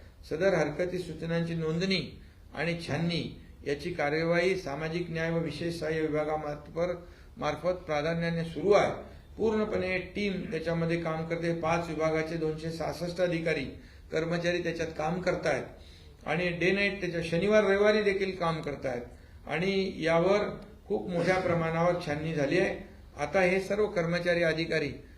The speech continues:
निवडणूक प्रक्रियेमध्ये या ठिकाणी, अ, त्यांच्यावरती जबाबदारी देखील आहे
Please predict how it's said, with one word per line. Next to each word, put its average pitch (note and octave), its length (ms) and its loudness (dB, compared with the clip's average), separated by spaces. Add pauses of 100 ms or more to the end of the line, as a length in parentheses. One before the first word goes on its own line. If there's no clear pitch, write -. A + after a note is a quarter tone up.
(140)
निवडणूक F#3+ 440 2
प्रक्रियेमध्ये E3 840 0 (300)
या D#3 140 2
ठिकाणी, D#3 880 -2
अ, D3 280 2
त्यांच्यावरती D#3+ 680 -4
जबाबदारी E3 500 0
देखील E3+ 360 0
आहे C3+ 180 2